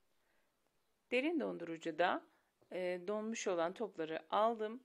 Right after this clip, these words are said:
Ben Marie usulü eritmiş olduğum çikolatayı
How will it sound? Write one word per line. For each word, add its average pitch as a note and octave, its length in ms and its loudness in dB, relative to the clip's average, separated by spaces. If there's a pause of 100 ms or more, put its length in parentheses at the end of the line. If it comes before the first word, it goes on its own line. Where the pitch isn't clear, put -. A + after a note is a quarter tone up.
(640)
Ben A#3 220 6
Marie C4 240 0
usulü B3 320 -4
eritmiş G3 580 -4
olduğum E3 600 -2 (420)
çikolatayı E3+ 760 -2